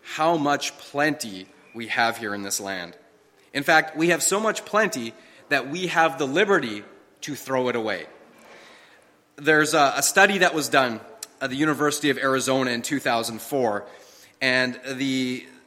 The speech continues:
the, uh, lead, uh, uh, investigator of this study by the name of Jeff Harrison, this was his concluding report following the study.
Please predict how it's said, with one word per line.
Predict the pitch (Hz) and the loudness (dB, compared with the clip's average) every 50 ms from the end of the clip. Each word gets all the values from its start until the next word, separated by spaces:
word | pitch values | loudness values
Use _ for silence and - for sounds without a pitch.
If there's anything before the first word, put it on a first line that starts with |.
| _ _ - | _ _ -20
the, | 127 135 123 135 131 127 127 120 | -18 -12 -10 -6 -4 -2 0 0
uh, | 117 117 120 | 0 0 0
lead, | 120 127 131 139 156 180 190 190 185 175 156 156 - | -2 -4 -6 -6 -6 -4 -4 -4 -4 -4 -4 -6 -6
uh, | - 135 131 113 107 104 101 104 - - - - - - - - - _ _ _ - | -6 -4 -4 -2 -4 -4 -6 -10 -14 -20 -20 -20 -20 -20 -20 -20 -20 _ _ _ -6
uh, | 120 117 110 110 110 | -4 -4 -2 -4 -4
investigator | 127 131 156 160 170 165 - 160 143 151 139 131 135 | -4 -2 0 0 0 0 -2 -2 -2 -2 0 0 0
of | 131 120 | -2 -2
this | 127 131 - | -4 -4 -6
study | - - 147 131 127 127 | -4 -2 -2 -2 -2 -2
by | 123 | -2
the | 123 123 | -2 -2
name | 127 123 120 | -4 -4 -6
of | 117 117 | -6 -4
Jeff | - 147 135 - | -2 -2 -2 -2
Harrison, | - 143 139 127 123 - - 117 107 104 98 - - - - - _ _ _ - | -2 0 0 0 0 -2 -2 -4 -6 -6 -10 -16 -20 -20 -20 -20 _ _ _ -2
this | 143 156 - - | -2 0 0 2
was | 170 160 156 | 0 2 2
his | 170 147 - | 2 0 0
concluding | - 160 139 - - 156 151 139 143 131 | -2 -4 -6 -4 -2 0 0 2 0 0
report | 127 123 - - - 139 123 113 - - | -2 -4 -6 -4 -4 -2 -2 -2 -4 -6
following | - - 123 120 117 113 110 113 113 | -4 -2 0 0 0 -2 -4 -6 -6
the | 107 | -6
study. | - - - 117 104 95 82 | -4 -4 -2 -2 -4 -4 -8